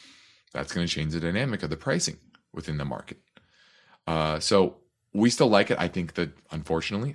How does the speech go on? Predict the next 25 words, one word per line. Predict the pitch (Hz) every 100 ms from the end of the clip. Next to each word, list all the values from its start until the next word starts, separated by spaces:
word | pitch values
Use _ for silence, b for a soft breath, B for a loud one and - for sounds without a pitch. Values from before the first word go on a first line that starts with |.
| -
I | -
think | 107
the | 117
war | 110 117
is | 120
gonna | 117
continue. | 120 127 143 147 - _ _ -
I | 85
think | 101 92
this | 98
is, | 92 90 - - -
uh, | - - b b b b
they're | -
kind | 117 113
of, | 101 - 95
uh, | 87 82 82 85
in, | 90
in | - 90
poker | - 113 110 95
terms, | 92 85 92
I |
think | 87 92
Putin's | 110 90 101
pot | - 92 95
committed. | 95 101 123